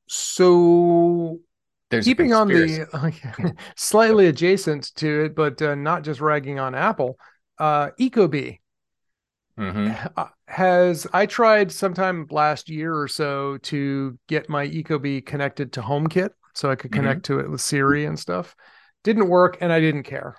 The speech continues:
Speaker 1: right? I didn't really have, uh, any investment in HomeKit. Since then, I have gone all HomeKit. I'm all in. Um,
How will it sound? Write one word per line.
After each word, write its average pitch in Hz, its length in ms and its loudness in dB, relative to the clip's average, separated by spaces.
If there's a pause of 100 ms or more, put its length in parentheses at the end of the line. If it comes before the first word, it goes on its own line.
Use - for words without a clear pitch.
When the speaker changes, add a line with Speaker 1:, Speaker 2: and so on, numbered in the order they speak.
(100)
Speaker 1:
right? 143 260 -2
I 160 80 2
didn't 165 160 2
really 156 220 2
have, 143 360 -2 (140)
uh, 151 140 0 (100)
any 147 280 2
investment 139 480 -2
in 123 100 -8
HomeKit. 131 480 -8 (480)
Since - 560 -2
then, 139 340 0
I 131 160 0
have 151 220 0
gone 151 460 0
all 160 340 4
HomeKit. 151 580 -8 (100)
I'm 151 200 -4
all 151 260 2
in. 131 380 -8 (120)
Um, 139 580 0